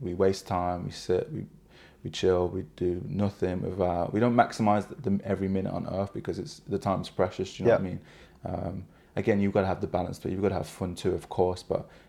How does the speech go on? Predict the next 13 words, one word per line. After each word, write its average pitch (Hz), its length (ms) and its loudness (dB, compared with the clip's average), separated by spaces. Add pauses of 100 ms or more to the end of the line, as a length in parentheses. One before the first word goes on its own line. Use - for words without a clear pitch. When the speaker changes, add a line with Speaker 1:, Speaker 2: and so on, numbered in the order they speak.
(420)
Speaker 1:
it's 98 200 0
a 95 40 2
blessing 95 380 0
to 95 100 -4
be 92 220 -2
here, 95 340 -2
and - 120 -6
I 87 80 -4
don't 98 180 -2
think - 180 -6
people 90 240 -4
realise 90 440 0
that 85 260 -4